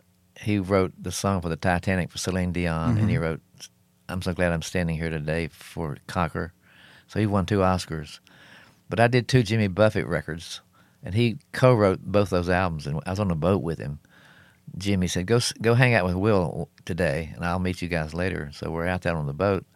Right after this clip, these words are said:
Speaker 1: and Will said, "Man, I just wrote a new song for Steve Winwood. Will you listen to it?" I got a demo. I said, "Sure." He played me a demo of Higher Love. I said, "That, that's a hit." He said, "You
Speaker 2: Wow.
Speaker 1: think so?" I said,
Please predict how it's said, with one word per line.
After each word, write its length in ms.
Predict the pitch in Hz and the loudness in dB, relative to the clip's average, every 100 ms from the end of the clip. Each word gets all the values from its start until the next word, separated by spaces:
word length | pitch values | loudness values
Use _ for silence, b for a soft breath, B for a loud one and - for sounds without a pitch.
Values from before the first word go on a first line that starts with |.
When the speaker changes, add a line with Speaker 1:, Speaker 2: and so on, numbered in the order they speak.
| b b b b b b - | b b b b b b -10
Speaker 1:
and 120 | 95 | -4
Will 160 | 98 | -4
said, 200 | 95 98 | -2 -2
"Man, 120 | 92 104 | -2 -4
I 80 | |
just 160 | 113 113 | -4 -2
wrote 140 | 120 | -2
a 40 | 90 | 0
new 140 | 95 | -2
song 260 | 92 101 101 | -2 -2 -2
for 120 | 87 | -4
Steve 420 | 80 - 104 90 | -10 -4 -4 -2
Winwood. 420 | 98 101 101 80 76 - _ _ _ _ _ _ _ _ | -4 -2 -2 -4 -8 -16 _ _ _ _ _ _ _ _
Will 100 | - | -4
you 100 | 101 | -2
listen 280 | 110 117 107 | 0 0 -2
to 120 | 101 104 | -2 -4
it?" 120 | - | -6
I 120 | - 85 | -10 -6
got 140 | 90 | -6
a 60 | 80 | -4
demo. 340 | 87 92 80 | -4 -4 -4
I 60 | 76 | -6
said, 140 | 80 | -8
"Sure." 420 | - 120 127 71 - b b b b | -6 0 0 0 -6 b b b b
He 80 | |
played 240 | - 98 98 | -4 0 2
me 160 | 90 | 0
a 40 | 82 | -2
demo 380 | 78 92 87 80 | -2 -2 0 -2
of 60 | |
Higher 360 | 69 92 95 82 | -2 2 2 2
Love. 360 | 87 90 80 76 - _ b b b | 0 0 -2 -6 -16 _ b b b
I 60 | - | -4
said, 160 | 113 107 | 0 0
"That, 120 | - | 4
that's 180 | 143 160 | 2 4
a 40 | |
hit." 340 | 101 131 165 - | 4 6 6 4
He 80 | 123 | 0
said, 180 | 117 110 | 0 0
"You 60 | 120 | 0
Speaker 2:
Wow. 40 | |
Speaker 1:
think 220 | 127 151 | 2 0
so?" 280 | 135 147 165 | 2 2 4
I 60 | - | 2
said, 260 | - 101 | 0 -2